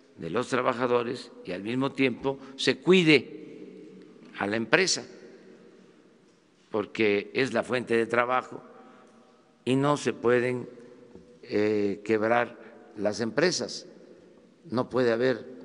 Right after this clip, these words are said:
mortandad de negocios porque es desempleo, se afecta a la economía nacional. Entonces, esta es una recomendación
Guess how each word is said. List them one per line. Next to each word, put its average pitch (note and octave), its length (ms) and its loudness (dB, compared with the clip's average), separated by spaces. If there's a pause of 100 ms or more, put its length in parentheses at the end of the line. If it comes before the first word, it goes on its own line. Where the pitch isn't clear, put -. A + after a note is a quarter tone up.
(360)
mortandad A2+ 640 -2
de G2+ 260 -6
negocios A#2+ 800 0 (800)
porque C3+ 760 0
es A#2 220 -2
desempleo, A2+ 680 0 (880)
se - 160 -8
afecta C3 380 -2
a A#2 40 -2
la A2+ 80 -6
economía A2 720 -4 (220)
nacional. A2+ 600 0 (1080)
Entonces, C3+ 580 0 (320)
esta C#3+ 240 -2
es C3+ 100 -2
una D#3+ 200 4
recomendación D3 920 0